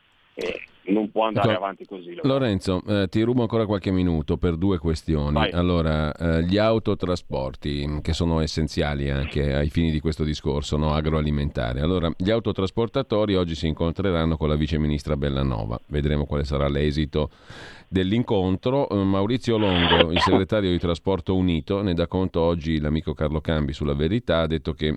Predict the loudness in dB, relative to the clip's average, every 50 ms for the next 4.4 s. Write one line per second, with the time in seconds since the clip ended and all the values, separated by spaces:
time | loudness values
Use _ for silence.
0 | -2 -2 0 0 2 2 0 0 -2 -2 -2 -2 0 0 2 0 0 0 -2 -4
1 | -4 -2 -2 0 0 2 2 2 2 0 0 0 0 0 0 0 0 0 0 0
2 | 0 0 0 0 0 0 -2 -2 0 0 0 0 0 0 0 2 2 0 0 0
3 | 0 0 2 2 2 2 2 2 0 0 -2 0 0 0 -2 0 0 2 2 2
4 | 2 0 0 0 0 0 -2 -2